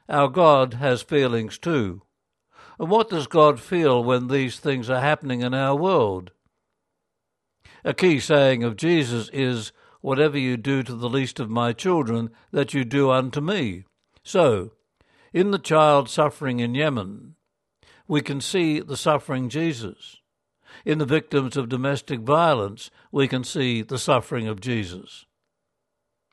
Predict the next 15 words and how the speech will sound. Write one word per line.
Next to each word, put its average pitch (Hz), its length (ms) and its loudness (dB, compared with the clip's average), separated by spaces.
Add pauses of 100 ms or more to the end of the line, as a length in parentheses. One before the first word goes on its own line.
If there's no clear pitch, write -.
(360)
For 165 140 -6
some 208 260 4
people, 139 640 0 (180)
they 143 220 4
will 139 160 0
not 165 260 -2
see 104 260 -4
Jesus. 98 600 -12 (540)
All 156 220 4
they 139 240 4
can 131 180 -4
see 127 340 -2
is 117 140 -4
the 117 120 -6
pain 139 460 -2